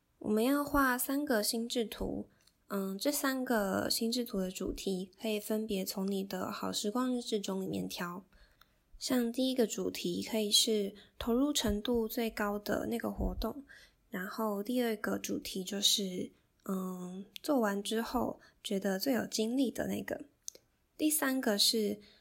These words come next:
让你在做的过程中能进入心流的那个。有些人可能会觉得心流跟投入程度有点像，但是我们投入程度高也不一定会进入心流，就是让你忘却了时间的状态。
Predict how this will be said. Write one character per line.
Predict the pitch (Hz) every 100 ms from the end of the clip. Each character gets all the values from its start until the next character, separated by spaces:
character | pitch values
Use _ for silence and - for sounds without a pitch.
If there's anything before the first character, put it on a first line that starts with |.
| _ -
让 | 262 240
你 | 202 190 55 -
在 | 233 214
做 | 208 226
的 | 202
过 | 214 208
程 | - 185 180
中 | 190 185 185
能 | 190 190
进 | 196 226 214
入 | 214
心 | 208 - 226
流 | 220 196
的 | 165 180
那 | 185 180
个。 | - - _ - - - - - _ _ _ -
有 | 233
些 | 226
人 | 349
可 | 302 226
能 | 202
会 | 247
觉 | 233 196
得 | 196 185
心 | 190 247
流 | 254 202
跟 | 196 202 202
投 | 220
入 | 202 269
程 | 269 208
度 | 196 233
有 | 208
点 | 196 202 -
像， | - 262 - - _ _
但 | - 269
是 | 269 269
我 | 220
们 | 185 175 - - _ _ _ -
投 | 226
入 | 262 294
程 | 254 202
度 | 233 226
高 | 214 196 196
也 | 196
不 | - 208
一 | 196
定 | 202 208 196
会 | 202 196
进 | 190 196 190
入 |
心 | 190 - 190
流， | 185 190 - - - _
就 | - 214
是 | - 202
让 | 202 214
你 | 196 - -
忘 | 262 240
却 | - 226
了 | 202
时 | - 196
间 | 214 214
的 |
状 | 196 190
态。 | 190 - -